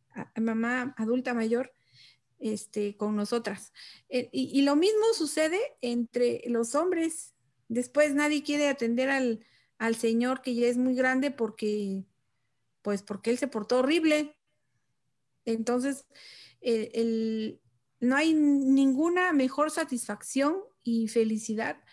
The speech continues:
que, que te atienda y que te quiera tu familia cuando eres adulto mayor, porque te lo ganaste,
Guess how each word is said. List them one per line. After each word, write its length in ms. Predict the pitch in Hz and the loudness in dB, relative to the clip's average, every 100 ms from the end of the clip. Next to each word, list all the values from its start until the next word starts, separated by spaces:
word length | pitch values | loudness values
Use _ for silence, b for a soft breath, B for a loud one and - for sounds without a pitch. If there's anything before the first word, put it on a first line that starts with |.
| b b b _ | b b b _
que, 640 | - 240 220 214 208 202 214 | -2 0 0 0 -2 -4 -4
que 120 | 233 226 | -4 -2
te 140 | 226 | -2
atienda 640 | 220 254 277 294 269 - - | -2 -2 0 0 -2 -6 -16
y 60 | 240 | -8
que 120 | 220 | -6
te 160 | 220 | -6
quiera 280 | 220 262 269 | -2 -2 0
tu 100 | 254 | -4
familia 580 | 220 208 226 254 269 262 | -4 -2 2 2 0 -2
cuando 260 | 226 220 226 | -4 -2 0
eres 260 | 254 254 - | -2 -4 -6
adulto 440 | 214 233 240 262 | -4 -4 -2 -2
mayor, 480 | 240 214 233 294 b b b _ | -2 0 -2 -4 b b b _
porque 320 | 247 226 240 | -2 0 -2
te 160 | 220 226 | 0 0
lo 140 | 226 | 2
ganaste, 680 | 214 214 254 349 - 202 170 | 0 2 2 0 -2 -6 -6